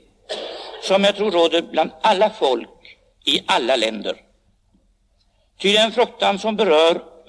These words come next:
varje enskild människa i hennes vardagliga tillvaro. Världen har krympt samman. Det finns icke längre någonstans och inte för någon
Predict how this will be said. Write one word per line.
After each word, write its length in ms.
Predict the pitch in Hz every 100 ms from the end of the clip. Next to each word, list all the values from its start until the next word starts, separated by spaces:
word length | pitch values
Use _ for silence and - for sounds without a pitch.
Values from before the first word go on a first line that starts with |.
| 139
varje 640 | 214 170 151 185 202 233
enskild 500 | 180 117 - 160 165
människa 480 | 156 180 120 104 113 - _ _ _ _ _ _ -
i 100 | 156
hennes 260 | 180 170
vardagliga 580 | 165 196 127 131 139 143
tillvaro. 520 | 139 156 113 113 90 - - _ _ _ _ _ _ _ _ _ _ -
Världen 680 | 117 160 202 220 208 139 110 - _
har 280 | 175 190 185
krympt 380 | 156 165 170 -
samman. 600 | - 147 151 131 110 - - _ _ _ _ _ _ _ _ _ -
Det 120 | 196
finns 420 | 190 233 240 -
icke 200 | 220 190
längre 340 | 170 156 156 170
någonstans 1040 | 165 202 190 - 139 131 120 - - - - - _ _
och 120 | - 190
inte 220 | 147 -
för 120 | 165
någon 680 | 160 196 156 156 147 110